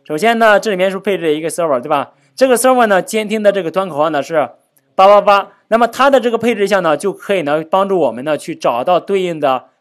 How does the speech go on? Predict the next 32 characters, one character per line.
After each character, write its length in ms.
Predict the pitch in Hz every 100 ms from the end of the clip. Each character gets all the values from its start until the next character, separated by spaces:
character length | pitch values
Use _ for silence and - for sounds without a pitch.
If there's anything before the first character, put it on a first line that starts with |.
| _
fast 360 | - 185 180 151
D 140 | 175
F 180 | 160 170
S 240 | 170 170
里 140 | 156 117
面 200 | 113 139
的 260 | 143 127 _ _ -
文 140 | 147
件 220 | 202 160
啊 180 | 113 113 _ _ _ _ -
，D 100 | 170
F 160 | 170
S 60 | 160
的 100 | 147
文 140 | 127
件。 180 | 139 - - _ -
那 100 | 269
么 160 | 254
关 380 | 240 247 277 277
于 160 | 208 226
这 160 | 247
个 340 | 208 202 180 - _ _ _ _ _ _
让 180 | 247 269
它 180 | 233 254
提 200 | 254 240
供 140 | 269
静 160 | 269 269
态 120 | 254
文 160 | 196 214
件 180 | 233
的 80 | 214
话， 300 | 196 208 -